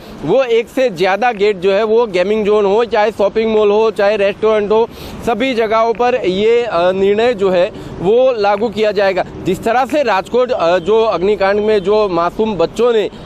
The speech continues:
जो अपनी जान गंवाई, ऐसा ही दुर्घटना दूसरी बार न हो, इस, इसी की वजह से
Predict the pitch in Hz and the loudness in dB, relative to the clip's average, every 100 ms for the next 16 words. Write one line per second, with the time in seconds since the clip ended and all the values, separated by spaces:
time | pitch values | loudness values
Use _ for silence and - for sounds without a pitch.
0 | - 185 214 208 214 170 185 185 185 220 | -4 0 0 0 0 0 0 0 0 0
1 | 226 196 202 277 277 185 175 165 180 175 | 0 -2 0 -2 -2 -2 -4 0 0 0
2 | 208 240 240 - - - 170 226 277 277 | -2 0 -2 -2 -10 -6 -2 -2 0 0
3 | 220 214 208 180 226 214 202 233 214 - | 0 0 0 0 2 2 2 0 -2 -6
4 | - 196 170 240 214 277 247 202 202 185 | -8 -6 -2 -2 -2 -2 0 0 0 0
5 | 214 233 | 2 0